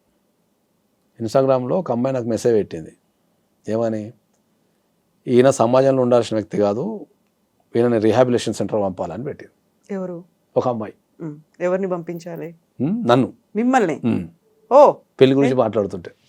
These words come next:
Speaker 2: ఎందుకలా?
Speaker 1: "పెళ్లి చేసుకుంటారా నాయనా?" అని చెప్పి మాట్లాడుతుంటే,
Speaker 2: ఆ.
Speaker 1: "పెళ్లి చేసుకుంటారా నాయనా, ఏజ్లో పెళ్లి చేసుకోండి"
Speaker 2: Hmm.
Speaker 1: అని మాట్లాడుతుంటే ఒకటే లైన్ పెట్టింది.
Speaker 2: మిమ్మల్ని రీహాబిలిటేషన్ సెంటర్
Speaker 1: "ఆ,
Speaker 2: పంపించాలి.
Speaker 1: ఈయన సమాజంలో కాదు ఉండాల్సింది, ఈయన ఇమ్మీడియట్లీ రీహాబిలిటేషన్ సెంటర్ పంపండి" అని పెట్టింది.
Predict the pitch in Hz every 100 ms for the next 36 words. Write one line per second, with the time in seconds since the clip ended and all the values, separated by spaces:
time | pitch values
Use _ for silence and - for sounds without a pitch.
0 | _ _ 233 262 269 214 240 143 147 151
1 | 143 139 131 120 120 120 120 113 113 123
2 | 117 110 104 90 98 190 240 240 - 226
3 | 277 233 185 - 156 165 - 165 135 123
4 | 120 139 139 139 139 123 123 110 113 104
5 | 104 160 156 123 117 _ _ 202 190 104
6 | 123 123 110 107 101 104 123 196 160 151
7 | 180 185 170 131 113 92 - _ _ _
8 | - 202 208 294 285 233 214 208 208 190
9 | 185 165 123 143 131 123 120 123 120 117
10 | 143 147 143 139 127 110 120 117 113 113
11 | 160 139 123 123 131 127 151 123 180 185
12 | 165 127 160 147 120 107 107 98 110 92
13 | 90